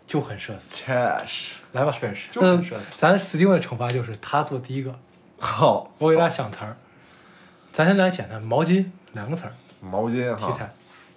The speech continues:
Speaker 2: 悲剧。
Speaker 3: 啊？然后我第一句话。
Speaker 1: 你不是，
Speaker 2: 你自己说完，
Speaker 1: 你说完毛巾，
Speaker 2: 把毛什么，
Speaker 1: 你得说完。
Speaker 2: 两句话。
Speaker 1: 毛巾儿俩字说完，然后得是个悲剧。
Speaker 3: 啊？
Speaker 2: 天，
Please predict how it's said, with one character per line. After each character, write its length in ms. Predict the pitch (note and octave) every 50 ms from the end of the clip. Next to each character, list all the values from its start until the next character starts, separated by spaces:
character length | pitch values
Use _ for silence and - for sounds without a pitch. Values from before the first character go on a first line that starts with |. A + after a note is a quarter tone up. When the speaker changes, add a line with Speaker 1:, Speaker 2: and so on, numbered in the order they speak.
| _ _ _ _ _ - - - - - - - _ _ - - - _ _ _ _ _ _ _ _ _ _ _ _ _ - - - _ _
Speaker 2:
悲 180 | - A2 G#2+ G#2
剧。 200 | F#2+ F#2 F#2 - - - - - _ _ _ - - _ _ -
Speaker 3:
啊？ 200 | - E3 G3+ - - - - _ _
然 100 | - C#3+
后 80 | E3+ E3+
我 120 | B2+ A#2+
第 180 | A2 C3+ C#3+ C#3+
一 20 |
句 80 | C3 C3+
话。 260 | C3+ C3 C3 B2+ B2 - - _ _ _ _ _ _ -
Speaker 1:
你 160 | C#3 C3+ C3
不 100 | B2 D#3+
是， 80 | D3 C3+
Speaker 2:
你 60 | C3+
自 100 | E3 G3+
己 140 | F#3 F3+ E3
说 160 | E3 F3 E3+
完， 240 | D3+ C#3+ D#3 E3 E3
Speaker 1:
你 40 | E3+
说 120 | - F3+
完 120 | - B2+ B2
毛 320 | A#2+ A#2+ B2+ C#3+ E3+ F3
巾， 0 |
Speaker 2:
把 0 |
毛 0 |
什 0 |
么， 0 |
Speaker 1:
你 40 | C3+
得 60 | -
说 220 | - E3 D#3+ C3+
完。 100 | C3 C#3+
Speaker 2:
两 140 | A2+ G#2+ G#2+
句 80 | A2 A2+
话。 240 | B2 C#3 - - - - - - _ _ _ _ -
Speaker 1:
毛 120 | C#3+ D#3+
巾 160 | D#3+ E3 F#3 F3
儿 40 |
俩 120 | D#3+ C3+ A#2
字 140 | C3 C#3+ B2+
说 160 | - C#3 C3+
完， 80 | C3+
然 80 | C3 B2
后 80 | C3+ C3+
得 100 | B2+ A#2
是 80 | B2 B2+
个 60 | B2+
悲 160 | B2+ C3+ C#3
剧。 220 | C#3 C3+ C3 B2 - - -
Speaker 3:
啊？ 640 | D3+ D#3 D#3+ E3+ F#3 G#3 - F4+ - F4 - - -
Speaker 2:
天， 320 | - - - - F#4+ G4